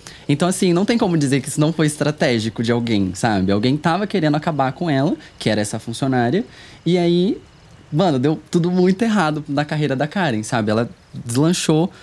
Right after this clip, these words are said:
pra baixo. <laughs> Ela, nossa, foi tudo muito errado. E o que eu queria trazer desse ponto é o quanto que as pessoas não pesquisam sobre os assuntos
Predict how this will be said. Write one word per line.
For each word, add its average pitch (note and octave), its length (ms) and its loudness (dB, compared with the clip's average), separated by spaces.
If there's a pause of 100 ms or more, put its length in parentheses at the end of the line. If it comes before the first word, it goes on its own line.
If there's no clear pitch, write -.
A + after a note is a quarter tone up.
(140)
pra D#3 120 0
baixo. C#3+ 460 0 (240)
<laughs> G#3+ 240 -2
Ela, B2 240 0 (240)
nossa, B2+ 380 0
foi A2+ 160 -4
tudo C#3 160 -2
muito D3+ 160 0
errado. D3 240 -2 (440)
E A#3 220 2
o A3 80 0
que - 160 -4
eu G3 100 2
queria E3 300 -2
trazer A#2+ 300 -2
desse C#3 240 -2
ponto C3 520 -4 (300)
é C3 80 0
o D3+ 100 0
quanto E3 300 -2
que G3+ 80 -6
as F#3+ 80 -6
pessoas D#3+ 680 -2
não F3 600 0 (640)
pesquisam F3 520 0
sobre E3+ 240 -2
os D#3+ 100 0
assuntos D#3 600 -4